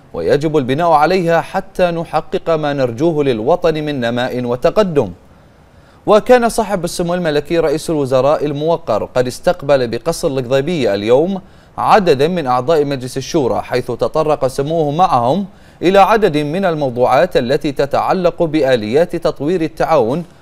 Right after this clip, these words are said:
القائم بين السلطتين التنفيذية والتشريعية، بالإضافة إلى جملة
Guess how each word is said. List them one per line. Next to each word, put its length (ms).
القائم 520
بين 220
السلطتين 680
التنفيذية 760
والتشريعية، 840
بالإضافة 760
إلى 200
جملة 320